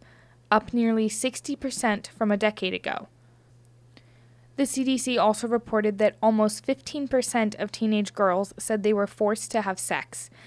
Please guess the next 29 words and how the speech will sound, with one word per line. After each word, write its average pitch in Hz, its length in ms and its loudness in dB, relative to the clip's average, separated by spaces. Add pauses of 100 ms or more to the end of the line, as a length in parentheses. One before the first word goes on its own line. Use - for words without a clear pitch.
(160)
an 247 100 2
increase 240 400 0
of 220 100 -4
twenty-seven 233 760 -2
percent 202 500 -8
over 202 240 -6
two 220 240 -6
years, 165 420 -6 (260)
and 226 160 0
the 220 60 0
first 262 380 0
increase 214 520 -2
since - 440 -6
the 233 160 -2
C 208 200 -6
D 208 140 -4
C 185 260 -8
began 180 640 -6
tracking - 420 -8
it. - 140 -12 (920)
So - 120 -6
these 302 240 0
results 262 400 4
were 226 200 0
posted 262 440 2
on 208 240 0
Ms. 202 240 0
Magazine's 185 560 -2
website, 170 600 -8